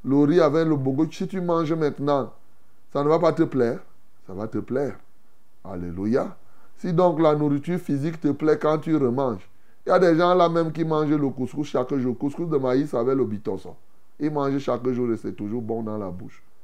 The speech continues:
Alors, donc tu ne peux pas venir me dire maintenant, « Oh, j'ai lu la parole. » Non, c'est toujours bon, c'est toujours délicieux. Et tu vas voir alors qu'il y a des nouvelles choses que tu vas apprendre, selon la révélation que le Seigneur nous donne. Bien-aimé,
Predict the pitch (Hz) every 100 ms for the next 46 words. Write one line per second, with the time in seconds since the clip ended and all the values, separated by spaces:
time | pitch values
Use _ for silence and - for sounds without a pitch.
0 | - - 95 90 - - - - - 123
1 | 110 - 139 139 147 135 117 127 131 123
2 | 127 120 113 131 143 175 220 220 143 147
3 | 147 147 135 120 113 120 139 135 - 233
4 | 254 220 196 180 175 - 175 170 156 175
5 | 160 160 156 131 107 - - - - 127
6 | 139 127 143 127 110 107 101 - 107 -
7 | - - - 151 147 185 180 147 160 151
8 | 135 147 147 151 131 123 120 123 135 135
9 | 131 - 127 131 117 95 113 104 87 -
10 | - - - 139 156 156 139 127 127 123
11 | - 139 131 123 117 110 110 117 110 101
12 | 95 - - - - - - - - -
13 | 165 220 226